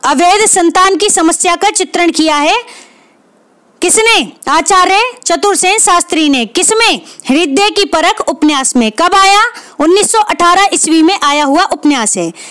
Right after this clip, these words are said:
इसके बाद है व्याभिचार, अगला उपन्यास है व्याभिचार, ठीक है, ये कब आया? उन्नीस सौ उनतीस ईस्वी में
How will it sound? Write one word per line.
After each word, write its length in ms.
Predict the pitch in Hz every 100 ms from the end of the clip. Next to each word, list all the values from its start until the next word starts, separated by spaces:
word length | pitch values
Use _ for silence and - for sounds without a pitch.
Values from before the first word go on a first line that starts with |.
| -
इसके 260 | 311 - 427
बाद 300 | 359 403 381
है 140 | 440
व्याभिचार, 800 | 381 349 349 370 359 320 214 - - - -
अगला 340 | - 320 415 427
उपन्यास 460 | 427 392 392 370
है 200 | 359 440 466 - -
व्याभिचार, 840 | 226 339 392 403 370 349 254 185 - - -
ठीक 200 | 359 -
है, 320 | 453 311 190
ये 80 | 320
कब 220 | 403 392
आया? 280 | 381 370 381 466 - - -
उन्नीस 360 | 320 415 440 -
सौ 60 | 453 -
उनतीस 460 | 359 403 415 453 392
ईस्वी 320 | 349 339 349
में 160 | 370